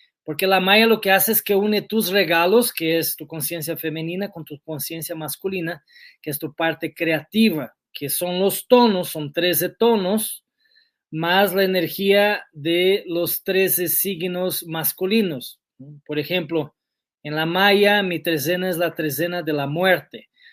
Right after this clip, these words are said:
lo que quiere decir que mi propósito en la vida es generar cambio y compartir poder vibracional. Es conectar a las personas con una dimensión vibracional superior.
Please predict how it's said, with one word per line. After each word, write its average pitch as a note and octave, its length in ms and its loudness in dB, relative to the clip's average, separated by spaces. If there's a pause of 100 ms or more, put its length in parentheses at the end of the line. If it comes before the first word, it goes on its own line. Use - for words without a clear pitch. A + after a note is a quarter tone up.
(260)
lo C#3+ 80 -10
que D3 140 -6
quiere F3+ 240 0
decir G3 640 0
que D#3 140 -6
mi D#3 100 -4
propósito E3 600 -2
en F3+ 100 -2
la F#3+ 80 0
vida F3+ 240 2
es G#3+ 100 2
generar E3+ 460 -2
cambio A#3 580 2
y G#3+ 240 -6
compartir G3+ 840 -2
poder F3+ 440 2
vibracional. D#3+ 880 -4 (500)
Es D3+ 140 -8
conectar F3+ 500 2
a G3 40 4
las F#3+ 180 4
personas F#3+ 420 -4
con F#3 160 -8
una F3 160 -4
dimensión E3+ 440 -2
vibracional D#3 600 -4
superior. D#3+ 540 0